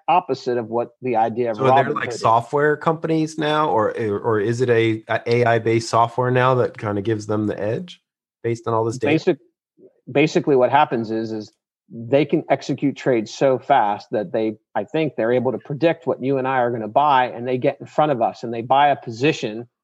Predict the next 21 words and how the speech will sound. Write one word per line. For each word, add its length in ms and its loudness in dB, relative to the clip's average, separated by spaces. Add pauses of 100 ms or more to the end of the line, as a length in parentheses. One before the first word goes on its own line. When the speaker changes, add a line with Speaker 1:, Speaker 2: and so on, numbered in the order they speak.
Speaker 1:
So 120 -4
they 200 2
get 200 2
in 160 -2
lower 440 2
and 140 -2
then 160 -6
we 160 2
all 220 4
buy 260 2
and 140 -4
the 40 -4
price 360 0
goes 260 0
up. 320 2
But 160 -6
because 300 -4
they 100 0
got 260 2
in 140 -2
first, 640 -4